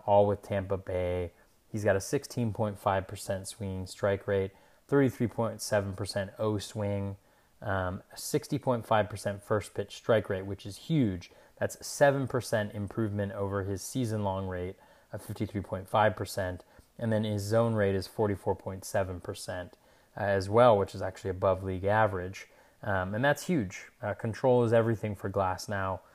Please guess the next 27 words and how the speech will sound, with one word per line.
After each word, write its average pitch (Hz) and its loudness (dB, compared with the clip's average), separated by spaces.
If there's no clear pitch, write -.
Um, 98 -4
as 101 -4
long 107 2
as 104 -4
he 107 0
is, 101 0
uh, - -6
able 117 2
to 110 -2
limit 107 0
the 107 2
walks, 101 4
he 101 -8
should 104 -6
be 101 0
a 95 0
successful 98 -4
pitcher. 104 -2
That 95 2
has 98 -2
hampered 135 2
him, 113 2
um, 95 -2
uh, 98 -4
for - -2
a 107 8
while. 104 4